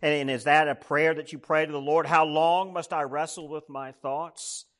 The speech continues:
Another translation of Psalm thirteen, verse two says,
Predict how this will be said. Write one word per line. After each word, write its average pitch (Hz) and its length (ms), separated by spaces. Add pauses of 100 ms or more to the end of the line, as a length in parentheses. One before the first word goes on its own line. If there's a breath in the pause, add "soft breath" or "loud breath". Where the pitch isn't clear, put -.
(580)
Another 165 340
translation 151 840
of 127 100
Psalm 143 380
thirteen, 147 500
verse 135 240
two 151 300
says, 151 320